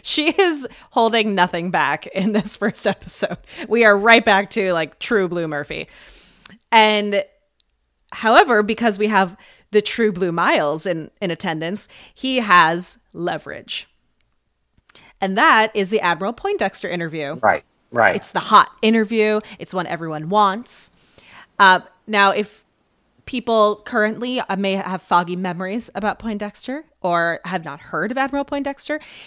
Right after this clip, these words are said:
Speaker 1: uh, so he was convicted in April of nineteen ninety. This episode took place in September of nineteen eighty-nine, a good seven months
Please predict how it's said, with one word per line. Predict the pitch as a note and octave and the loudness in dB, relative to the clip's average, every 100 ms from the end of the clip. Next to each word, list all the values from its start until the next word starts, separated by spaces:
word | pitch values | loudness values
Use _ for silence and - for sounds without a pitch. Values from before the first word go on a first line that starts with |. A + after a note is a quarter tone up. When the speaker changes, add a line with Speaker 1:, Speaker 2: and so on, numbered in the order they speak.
| - - | -16 -2
Speaker 1:
uh, | G#3 G3 | -2 0
so | - A#3 | -2 -4
he | A#3 E4 | -2 -2
was | F#4+ - | -2 -4
convicted | A#3 G#3 E4+ - G3+ E3 D#3+ - _ _ _ _ | -4 -2 -4 -2 -2 -2 -4 -10 _ _ _ _
in | G#3 G3+ F#3+ F#3+ _ _ | -4 -2 -2 -6 _ _
April | A3+ C#4 - A#3 F#3 | -2 -2 0 0 2
of | F#3 | 0
nineteen | F3+ F3+ E3+ E3 E3+ | -4 -8 -8 -10 -4
ninety. | G#3 G3+ F3 - - _ _ _ _ _ _ _ - - | -2 -2 -6 -12 -16 _ _ _ _ _ _ _ -20 -14
This | G3 A3+ C4+ - - - - _ _ - | -2 0 0 -2 -6 -8 -12 _ _ -2
episode | A3+ - - G3 D#3+ D3 G3 - _ | -2 -2 -4 -2 -2 -2 -6 -14 _
took | - F#3+ | -10 -8
place | - F#3+ - | -6 -6 -6
in | F#3 | -10
September | - - - C4 B3 | -12 -12 -6 -2 0
of | G#3 | -2
nineteen | F#3+ C4 F#3 | -2 -6 -8
eighty-nine, | E3 E3 D#3 D#3+ D#3+ - - - - A3+ | -8 -8 -8 -6 -6 -8 -12 -20 -20 -10
a | F#3 | -8
good | E3 A3 G#3+ G#3 G3 - _ - | -4 2 4 4 0 -8 _ -12
seven | - - G3+ G3+ | -6 0 0 0
months | G3 F#3 C4 - - - | -2 -2 -4 -6 -8 -12